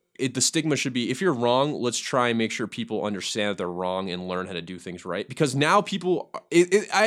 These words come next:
especially in the sports world, in the sports industry, this is why I'm kind of relating to this, is that journalists, like, will, like, or, like, people come out with a prediction, right?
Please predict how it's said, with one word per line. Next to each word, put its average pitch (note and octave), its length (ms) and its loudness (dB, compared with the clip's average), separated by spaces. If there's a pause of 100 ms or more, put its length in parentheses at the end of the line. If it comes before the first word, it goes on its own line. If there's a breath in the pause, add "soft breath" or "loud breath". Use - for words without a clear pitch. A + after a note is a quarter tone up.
(120)
especially B3 460 4
in E4 80 4
the F3+ 40 6
sports B2+ 460 2
world, C3+ 300 4
in C3+ 60 -2
the A#2 60 0
sports A#2+ 380 0
industry, C3 460 -2
this A#2+ 120 -4
is B2 60 -6
why A2+ 220 2
I'm G#2+ 80 -2
kind A2 180 -2
of G#2 60 -4
relating G2+ 340 -2
to D3+ 80 -6
this, D3 220 -4 (360 loud breath)
is B2+ 140 0
that B2+ 180 4
journalists, D#3 640 2
like, C3+ 180 4
will, A2 300 0
like, A#2 260 -4
or, C#3 160 6
like, B2+ 160 4
people F#3+ 300 0
come D3 220 2
out D3 120 4
with D3 120 0
a - 20 -12
prediction, D#3+ 640 -2 (320 loud breath)
right? D3 340 2